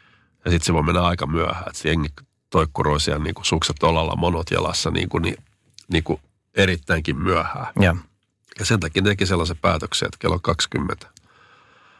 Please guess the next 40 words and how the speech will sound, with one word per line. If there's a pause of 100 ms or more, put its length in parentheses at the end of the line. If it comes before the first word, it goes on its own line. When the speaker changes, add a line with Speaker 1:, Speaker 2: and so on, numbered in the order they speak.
(240)
Speaker 1:
joka
on
mun
mielestä
tosi
hyvä
päätös.
Speaker 2:
Mhm.
Speaker 1:
Että
kello
kahdenkymmenen
jälkeen
niinku, (640)
et
silloin
monot
ja, (960)
monot
ja
sukset
pitää
olla, (220)
missä
nyt
on
hotellin
suksihuoneessa
ja (480)
silloin
ollaan
käyty
fressaatumassa
ja
suihkussa
ja
sit
lähdetään
syömään
niinku
normaalikamoissa.